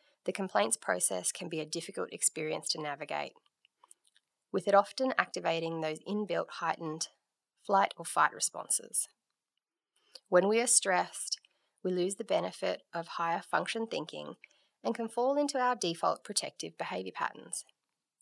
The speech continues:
which may include defensive or aggressive, passive or dismissive. Which do you think you are?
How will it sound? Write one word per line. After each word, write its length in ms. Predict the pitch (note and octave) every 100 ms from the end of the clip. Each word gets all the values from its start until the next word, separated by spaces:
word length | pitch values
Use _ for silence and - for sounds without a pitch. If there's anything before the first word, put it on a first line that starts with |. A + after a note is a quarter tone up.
| _
which 180 | G3+ -
may 240 | G3+ F#3+ G#3+
include 500 | A#3+ G#3+ F3+ E3+ -
defensive 720 | - - D3+ D#3+ G#3+ A#3 A#3+ -
or 140 | G3
aggressive, 640 | G3+ C3+ - - G#3 D4+ - _ _ _ _ _ _ _ -
passive 380 | - - D#3
or 120 | E3+ D#3
dismissive. 640 | D3 - G3+ - - - _ _ _ _ _ _ _ _ _ _ _ _
Which 220 | D4+ D#4 -
do 80 |
you 80 | C4+
think 280 | B3 A3+ G#3
you 120 | D#4+
are? 240 | D4+ -